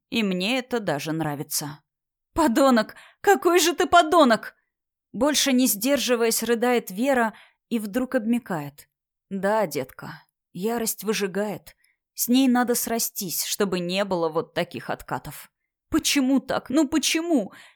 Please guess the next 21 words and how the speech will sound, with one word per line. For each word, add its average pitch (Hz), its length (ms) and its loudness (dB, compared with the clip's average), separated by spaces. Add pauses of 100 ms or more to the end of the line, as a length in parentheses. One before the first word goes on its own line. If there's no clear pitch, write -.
(120)
За 320 180 4
что 339 260 2
тебе 269 260 2
досталась 294 580 4
такая 330 340 4
чудесная 320 640 2
дочь? 240 360 0 (340)
Мне 262 220 6
нужны 262 320 4
те 262 160 0
деньги, 262 360 4
что 254 220 2
ты 254 100 -4
предложил, 262 560 2
чтобы 277 300 -2
снова 294 300 2
стать 294 280 2
матерью. 208 580 2 (400)
Почему 254 420 -2
вот 196 220 -8
так? - 320 -10